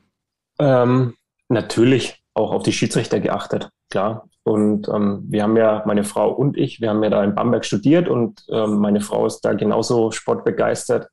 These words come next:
wie ich und wir hatten nur fünf Minuten mit dem Rad zu der Arena hin und, ähm, dann ist da auch so ein, ein bisschen Leidenschaft entstanden und wir hatten da großen Spaß dran, da zu den Spielen zu gehen und dann auch drei Jahre lang, wie gesagt, diese Dauerkarte und das war damals ja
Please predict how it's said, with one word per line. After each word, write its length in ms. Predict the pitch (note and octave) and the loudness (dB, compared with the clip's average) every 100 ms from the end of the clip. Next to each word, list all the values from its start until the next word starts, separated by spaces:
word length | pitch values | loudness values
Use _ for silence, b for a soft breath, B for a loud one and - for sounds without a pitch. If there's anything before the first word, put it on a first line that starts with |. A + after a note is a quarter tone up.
| B B B B B B | B B B B B B
wie 120 | A2+ | 0
ich 180 | A#2 B2 | 2 2
und 120 | G#2 | 0
wir 80 | G#2 | 0
hatten 220 | G#2+ A2+ | 0 2
nur 160 | A2 G#2+ | 2 2
fünf 260 | - A#2+ | 0 0
Minuten 300 | B2 C3 C#3 | 2 2 2
mit 100 | B2+ | 0
dem 80 | A2+ | 0
Rad 320 | A2 A2 - | 0 -2 -2
zu 100 | - | -2
der 120 | A2 G2+ | 0 0
Arena 320 | G#2 C3+ C3+ | 0 -2 0
hin 260 | C#3+ C#3+ - | -2 -2 -2
und, 460 | A2 G#2+ G#2+ G#2 G#2+ | -2 0 -2 -2 -2
ähm, 340 | G2+ G2+ G2+ - B B B B | -2 -2 -6 -14 B B B B
dann 160 | - G#2+ | -2 -2
ist 160 | G#2+ G#2+ | -2 -2
da 60 | |
auch 220 | G2+ A#2 - | 0 0 0
so 140 | A2+ | 0
ein, 320 | G#2 G2+ - _ - | 2 0 -6 _ -8
ein 140 | G#2+ - | -6 -4
bisschen 360 | G#2+ - G#2 G2+ | -4 -2 0 0
Leidenschaft 560 | G2 G#2+ B2+ C#3+ - | 0 0 0 -2 -2
entstanden 520 | C3+ - - D3 D3 C3+ | -4 -2 -2 -2 0 -2
und 300 | A#2 A2 G#2 | 0 -2 -2
wir 180 | A#2 | -2
hatten 180 | G#2 A#2 | -2 -2
da 60 | A2 | 0
großen 300 | G2 A#2 A#2+ | 0 0 -2
Spaß 340 | - A#2+ - B2+ | -4 -4 -2 -2
dran, 180 | B2 | 0
da 80 | A2+ | 0
zu 80 | - | 0
den 120 | A2 G2+ | -2 -2
Spielen 280 | - C#3+ C#3 | 0 2 2
zu 120 | A#2 | 0
gehen 200 | A2 A2 | 0 2
und 80 | A2 | 2
dann 160 | A2 | 0
auch 140 | A2 - | -2 -4
drei 220 | - A2+ | -2 2
Jahre 260 | A#2 A#2+ A#2+ | 2 2 2
lang, 260 | A#2 A2+ | 0 0
wie 80 | A2 | 0
gesagt, 340 | A2 A2+ A2 A2 | 0 -2 -4 -2
diese 180 | A2 | -2
Dauerkarte 560 | A2 A2 B2 - B2+ A#2+ | 0 0 0 -2 -2 0
und 100 | G#2+ | 0
das 160 | G#2 G#2+ | -2 -4
war 100 | G#2 | -2
damals 340 | G#2 A2 G#2+ | 0 0 0
ja 200 | G#2+ G2+ | -2 -2